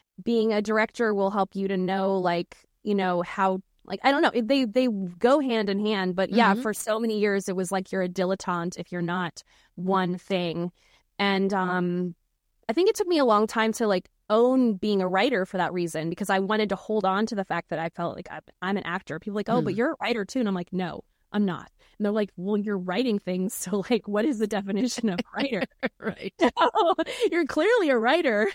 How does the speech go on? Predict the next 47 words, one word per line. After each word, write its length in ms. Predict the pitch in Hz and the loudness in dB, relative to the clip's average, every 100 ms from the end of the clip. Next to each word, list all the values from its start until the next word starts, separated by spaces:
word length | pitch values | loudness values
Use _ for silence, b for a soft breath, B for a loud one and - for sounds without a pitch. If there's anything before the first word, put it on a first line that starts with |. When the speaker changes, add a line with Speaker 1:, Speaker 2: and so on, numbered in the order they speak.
| - | 0
Speaker 1:
<laughs> 640 | 392 311 - - 392 247 | 2 0 -4 -8 -6 -2
And 320 | 262 269 262 - | 0 2 2 2
it, 200 | 269 262 | -2 -2
it's, 440 | - 254 247 - - | -2 -2 -4 -10 -4
um, 520 | 247 233 220 220 214 | 2 2 2 0 0
but 200 | 196 262 | 2 2
I 80 | 269 | 2
think 180 | 247 311 | 2 2
that 120 | 294 254 | 4 4
was 140 | 247 | 2
societal 600 | 240 - 208 254 311 196 | -2 -2 0 2 2 0
too. 380 | 196 320 349 214 | -2 -4 0 0
It 60 | |
was, 180 | 196 202 | 0 -2
like, 160 | 196 202 | -2 -2
this 180 | 214 226 | -4 -2
idea 400 | 202 196 240 277 | -2 -2 -2 0
that 100 | 208 | -2
you 120 | 202 | -4
had 280 | 190 214 214 | -4 -2 -2
to 80 | 190 | -6
choose. 640 | - 226 339 196 180 185 | -8 -4 -2 -2 -4 -4
And 340 | 196 196 196 | -4 -2 -2
why? 460 | 180 180 - 226 170 | -2 0 2 2 0
Why 180 | 175 220 | 0 2
do 60 | 359 | 2
you 80 | 392 | 0
have 100 | 359 | -2
to 80 | 339 | -4
choose? 420 | 359 440 208 180 | -2 0 0 -2
Why 160 | 185 226 | -2 -2
Speaker 2:
Yeah. 120 | - 285 | -2 -4
Speaker 1:
can't 100 | - | -2
you 340 | 254 247 247 _ b b b b b _ _ _ _ _ _ | -2 -2 -4 _ b b b b b _ _ _ _ _ _
be 180 | - 262 | -2 0
all 240 | 220 214 320 | 4 4 2
of 140 | 233 | 0
these 200 | 208 196 | -2 -4
things 380 | - 190 185 185 | -4 -2 -2 -2
and, 260 | 185 185 | -2 -2
and 180 | - 190 | -2 -4
be 100 | 190 | -4
drawn 340 | 196 208 202 208 | -2 0 2 0
towards 360 | 214 202 196 | 0 -2 0
them 200 | 208 190 190 | 0 0 0
for 140 | 190 | -2
different 500 | 175 190 196 190 185 | -2 -4 -2 -2 -4